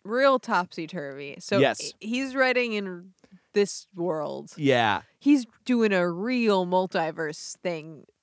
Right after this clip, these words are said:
Speaker 2: It's so good. And then the belief is if they can get a hold, it's ba-, the book is banned. The
Speaker 1: Uh-huh.
Speaker 2: Nazis banned it. So the belief is that this book is magical,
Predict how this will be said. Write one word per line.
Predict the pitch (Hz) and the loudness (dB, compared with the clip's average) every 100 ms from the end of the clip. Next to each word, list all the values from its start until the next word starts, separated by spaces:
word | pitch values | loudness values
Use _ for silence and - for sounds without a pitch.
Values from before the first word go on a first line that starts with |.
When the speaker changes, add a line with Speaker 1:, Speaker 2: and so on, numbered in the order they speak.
| - | -2
Speaker 2:
It's | 131 - | 0 2
so | - - 139 135 | 0 6 6 6
good. | 120 135 123 113 | 6 4 4 2
And | 131 135 | -2 -2
then | 139 | 0
the | 131 | -2
belief | 104 127 127 135 175 160 - - | 0 0 2 2 0 -2 -6 -4
is | 135 120 | -2 0
if | 123 - | -4 -4
they | 127 | -4
can | 127 139 | -4 -6
get | 127 127 | -4 0
a | 101 | -2
hold, | - 135 131 127 _ | 0 2 4 2 _
it's | - 131 | -8 -6
ba-, | 107 147 101 | -4 -4 -4
the | 127 | -6
book | 110 156 143 | -2 -2 -2
is | 113 | -6
banned. | 98 107 85 53 - _ - | -4 -4 -4 -10 -20 _ -8
The | |
Speaker 1:
Uh-huh. | 180 | -2
Speaker 2:
Nazis | - 123 180 113 | 0 0 -2 -6
banned | - 113 110 107 | -6 -4 -4 -4
it. | 87 - _ _ | -8 -12 _ _
So | - - 131 123 | -10 0 2 2
the | 117 | 0
belief | 104 110 127 156 131 | -2 -2 0 0 -4
is | 110 | -8
that | 98 | -10
this | 104 90 | -10 -12
book | 90 123 131 - | -6 -2 -2 -6
is | 120 98 | -12 -10
magical, | 95 107 120 123 107 95 78 - | -8 -4 -2 -2 -6 -10 -10 -10